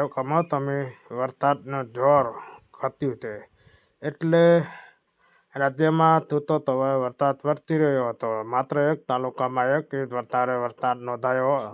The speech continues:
હતો. બાર તાલુકામાં અડધાથી એક ઇંચ વરસાદ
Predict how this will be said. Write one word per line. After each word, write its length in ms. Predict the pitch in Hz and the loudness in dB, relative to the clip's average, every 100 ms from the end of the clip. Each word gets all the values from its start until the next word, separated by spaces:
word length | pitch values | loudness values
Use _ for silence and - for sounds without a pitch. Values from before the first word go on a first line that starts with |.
| - | -10
હતો. 300 | 135 - 123 110 107 | -10 -6 -6 -6 -4
બાર 240 | 123 143 160 | 2 4 4
તાલુકામાં 800 | - 139 135 123 123 123 120 123 | 0 -2 -2 -2 -4 0 -2 -2
અડધાથી 540 | 127 127 151 160 160 | -4 0 0 0 -2
એક 200 | 139 160 170 | 0 -2 -4
ઇંચ 200 | 147 135 | -8 -8
વરસાદ 440 | 123 117 - 139 | -10 -8 -4 -2